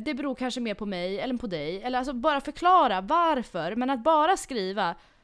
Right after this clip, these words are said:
"Jag tycker att vi inte ska ses mer." Okej, det får du jättegärna tycka, men du kanske ska förklara dig.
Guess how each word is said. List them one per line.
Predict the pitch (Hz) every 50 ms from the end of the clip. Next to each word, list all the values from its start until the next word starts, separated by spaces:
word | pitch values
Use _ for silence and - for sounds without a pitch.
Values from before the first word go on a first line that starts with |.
| _ _ _
"Jag | - 247 240
tycker | - 247 - 233
att | 226
vi | 233
inte | 240 233 -
ska | - 277
ses | 269 - 349 381 349 - -
mer." | - - - - - -
Okej, | - 359 - 359 285
det | 214 240
får | 262 - 349
du | 330
jättegärna | 269 294 311 302 - 311 392 381 269
tycka, | - 196 - - 190 175
men | 196 262 302
du | 330 320
kanske | - 320 370 311 -
ska | - - 202
förklara | 180 185 - 214 190 175 170 170
dig. | 175 175 175